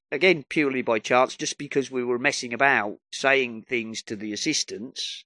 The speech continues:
to see what we could get, and I said, um, "Siri, turn on the torch." And that does actually work. It just says, "Tur-, torch turned on," and it turns on the torch on your phone.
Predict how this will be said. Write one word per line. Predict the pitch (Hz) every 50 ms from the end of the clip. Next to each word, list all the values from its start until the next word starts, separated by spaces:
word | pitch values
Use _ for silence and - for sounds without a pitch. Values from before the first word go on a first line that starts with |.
| _ _ -
to | - 127
see | - - 147 135
what | 131 131 120
we | 104 123 120
could | 120 123 117
get, | 135 139 135 131 - -
and | - 131 127 135
I | 135 139
said, | 131 - - 151 147 147 143 135 _ - - - 52 87 113 135
um, | 147 151 151 151 151 151 151 147 147 143 143 131 - - _ _ -
"Siri, | - - - 175 165 170 170 165 156
turn | - - 165 170 175 165
on | 165 160 165
the | 165 151
torch." | - - 190 185 170 123 104 - - - - - - - - - _ _ -
And | 139 139 139
that | 143 143 -
does | - 143 139 143
actually | 147 131 110 - - 139
work. | 139 151 165 151 127 104 -
It | 104 104 -
just | 127 123 - -
says, | 131 123 120
"Tur-, | - - - 135 127 - - - - -
torch | - 151 143 131 - - -
turned | 143 147 147 143 147
on," | 165 165 139 101 107
and | 104 110
it | 107 -
turns | - - 139 135 127 139
on | 135 127
the | 131
torch | 127 - 165 170 156 - - 123
on | 117 120
your | 120 120
phone. | - - 151 151 131 98 87 92